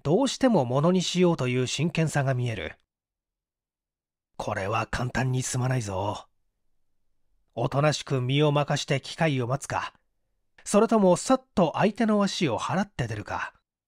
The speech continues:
不気味な沈黙が三人の息を止めた。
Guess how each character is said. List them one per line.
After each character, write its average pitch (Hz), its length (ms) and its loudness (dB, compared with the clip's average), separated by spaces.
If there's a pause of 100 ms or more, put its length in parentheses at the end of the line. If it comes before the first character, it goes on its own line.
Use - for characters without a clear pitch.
(1300)
不 135 140 0
気 175 160 2
味 180 100 4
な 165 160 2
沈 156 320 0
黙 147 240 0
が 131 180 2
三 170 300 0
人 165 220 2
の 123 160 0
息 - 280 -6
を - 100 -8
止 - 120 -12
め 98 140 -6
た。 92 260 -6